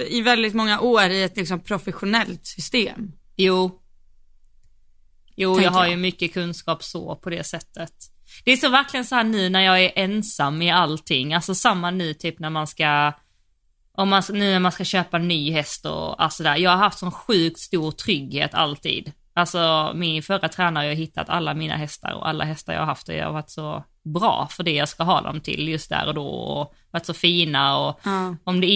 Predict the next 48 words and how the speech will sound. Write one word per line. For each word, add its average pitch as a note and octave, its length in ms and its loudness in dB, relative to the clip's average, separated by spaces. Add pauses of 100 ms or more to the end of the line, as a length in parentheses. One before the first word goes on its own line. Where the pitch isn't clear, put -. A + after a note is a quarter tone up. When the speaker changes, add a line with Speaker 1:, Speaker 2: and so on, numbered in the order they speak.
Speaker 2:
är F3 80 4
någonting, E3 640 -2
liksom, D#3+ 280 -8
"Ja, F#3 120 0
men G3+ 140 -2
det G3 80 -2
här G#3+ 220 2
kan G3+ 200 -6
vi G3+ 60 -4
lösa", G3 500 -2
eller D3+ 760 -4
om E3+ 160 -4
det E3+ 60 0
är E3 80 -2
något D#3+ 200 -6
som D#3 520 -6
skulle E3 280 -6
vara D#3 140 0
något D3+ 180 -6
på D#3 100 -10
något D3 160 -6
röntgen F3 640 -2
eller D#3 140 -4
så D3+ 100 -6
här, D3 80 2
"Ja, D#3 60 0
men D#3 160 -4
det D#3+ 60 -6
här G#3+ 280 4
har G3+ 120 0
ingen F3+ 200 -2
betydelse", D#3+ 380 -2
alltså, E3+ 160 -2
så F3+ 80 0
här. D#3 180 2 (300)
Och E3+ 100 -4
han F#3 180 2
har F#3 80 2
verkligen F3+ 340 0
så E3 80 -8
här, D3+ 140 2
hade, F#3 200 2
han F#3+ 160 0
hade G3 160 0
en F#3 100 2
sån F#3 120 0
sjuk E3 560 0
förmåga D3+ 880 0